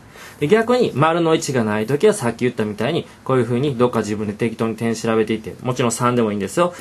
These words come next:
Xが三のときはYは、えー、七になるなとか。ほんならこの三、七に関してMと対称な点っていうのをもう自分で頑張って頑張って計算すると。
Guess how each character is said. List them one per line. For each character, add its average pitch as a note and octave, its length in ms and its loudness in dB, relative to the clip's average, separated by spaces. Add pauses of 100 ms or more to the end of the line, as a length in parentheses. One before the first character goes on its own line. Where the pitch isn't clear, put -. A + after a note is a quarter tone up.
(160)
X A#2 340 0
が G#2 80 0
三 A#2 280 0
の A2 100 0
と A2 120 -2
き A#2 140 -2
は G2 120 2
Y G#2+ 240 2
は、 G2 220 0
え F#2 240 -2
ー、 - 20 -6
七 A2 240 0
に G2 100 -4
な F#2+ 120 -4
る F#2+ 100 -6
な F#2+ 160 -2
と - 120 -8
か。 - 100 -14 (320)
ほ G#3+ 80 2
ん A3+ 40 6
な A3 60 6
ら - 40 2
こ D3 80 2
の C#3+ 80 2
三、 C3 300 0
七 C3 240 2
に C3 160 -2
関 C3 240 2
し - 80 -10
て F#3+ 180 2 (240)
M C3+ 260 2
と A#2 100 2
対 A#2+ 300 2
称 B2 220 0
な G#2 120 -2
点 A2+ 200 -2
っ - 20 -8
て C#3+ 80 -6
い G3+ 40 2
う - 20 4
の F#3 60 4
を - 20 4
も A2+ 120 2
う - 20 -2
自 A2 140 -4
分 A2+ 120 0
で A2+ 80 0
頑 B2 220 2
張 A#2+ 80 2
っ A#2 60 -2
て G#2+ 80 -4
頑 G#2+ 200 -2
張 G#2 80 0
っ G#2 40 -6
て - 80 -14
計 G2+ 200 -6
算 F#2+ 200 -6
す - 120 -12
る F#2 80 -12
と。 - 80 -18